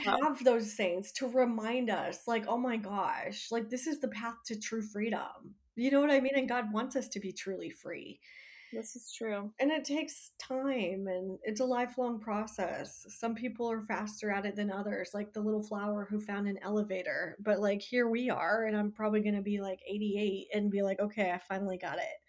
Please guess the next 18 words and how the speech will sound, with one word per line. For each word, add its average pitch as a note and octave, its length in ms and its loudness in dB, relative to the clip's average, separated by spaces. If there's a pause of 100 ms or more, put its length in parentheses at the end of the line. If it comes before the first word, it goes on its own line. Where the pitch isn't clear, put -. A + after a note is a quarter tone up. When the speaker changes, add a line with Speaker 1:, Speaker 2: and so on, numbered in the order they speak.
(280)
Speaker 2:
You C4+ 120 4
know C#4 80 12
what C4 100 12
I'm B3+ 140 8
saying? A#3+ 400 6
Like, A3 200 2
it's G#3+ 120 -2
a A3 60 0
lifelong G#3 520 2
Speaker 1:
True. - 0 -
Speaker 2:
journey. F#3 520 -2 (1600)
So - 160 0
start G3 440 0
the G3+ 80 0
journey, G3 480 0
people. F3 680 -4 (480)
<laughs> G#3 680 -4 (540)
Speaker 1:
Start, - 580 4